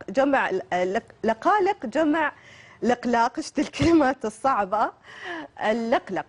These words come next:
طائر اللقلق تحديدًا. طبعًا يحتفلوا، آه، بطريقتهم، آه، الخاصة في حصولهم على أول بيضة في العش. يعني أول ما الحرمة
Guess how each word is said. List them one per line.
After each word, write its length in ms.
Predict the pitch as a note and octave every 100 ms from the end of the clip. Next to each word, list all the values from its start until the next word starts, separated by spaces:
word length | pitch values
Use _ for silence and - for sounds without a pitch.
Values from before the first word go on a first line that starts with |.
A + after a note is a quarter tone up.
| -
طائر 480 | B3 C4 G#3+ B3+ B3+ -
اللقلق 480 | A3 A3+ A3 D#3+ - -
تحديدًا. 540 | G#3 G#3 F#3+ A3 A3+ F4+ G#4+
طبعًا 220 | C#4 A#3
يحتفلوا، 720 | A#3+ A#3+ - F#4+ - G3 G#3 D#4 - - - - - -
آه، 360 | A3 A3 G#3+ G#3+
بطريقتهم، 1000 | F#3 B3+ A#3 A#3 F#4 F#4 C4 A#3 A3
آه، 300 | G3+ G3 G3 -
الخاصة 840 | A3+ - E4+ E4 - A3 A#3 G#4+ - - _
في 60 | C4+
حصولهم 520 | C#4+ F#4+ F#4 C#4+ A#3+
على 180 | A#3 A#3 -
أول 380 | D#4+ C4+ A#3+ G#3+
بيضة 540 | A3 A3+ F#3 G3 D4 - - -
في 440 | - - A#3 A#3 A#3+ - - - - - - -
العش. 720 | A3 A3 A3+ A#3+ - - - - - - -
يعني 800 | G3+ G3 F#3 F#3 F#3 F#3 F#3+ F#3
أول 480 | - G3+ A3+ G#3 G3
ما 200 | G3+ G3+
الحرمة 760 | G3+ - A#3 G#3+ G3 F#3+ G3